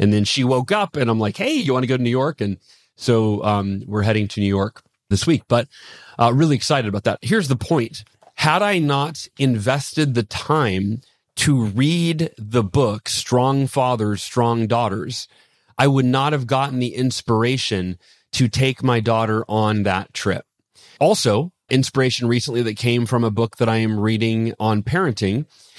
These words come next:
I realized that I need, well, I just decided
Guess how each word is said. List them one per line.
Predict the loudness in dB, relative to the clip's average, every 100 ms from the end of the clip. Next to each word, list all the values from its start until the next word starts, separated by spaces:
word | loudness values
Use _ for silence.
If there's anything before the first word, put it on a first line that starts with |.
| -20 -20 _ 0
I | 2 2 2 0 -2 -4 -10 _ _ _
realized | 0 2 4 2 2 0 -4 -12 -4
that | 0 2
I | 2
need, | 0 0
well, | 0 0
I | -2
just | -2 -6
decided | -2 0 0 -2